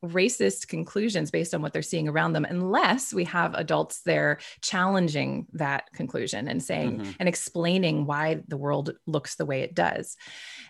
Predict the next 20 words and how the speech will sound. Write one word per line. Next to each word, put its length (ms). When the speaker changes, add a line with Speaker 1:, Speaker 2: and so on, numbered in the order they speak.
Speaker 1:
And 160
so 360
that 280
is, 320
that's 280
why 680
it's 140
really 260
important 720
to 480
be 100
talking 300
to 60
kids 180
about 220
race. 200
Now, 220
one 200
of 120
the, 140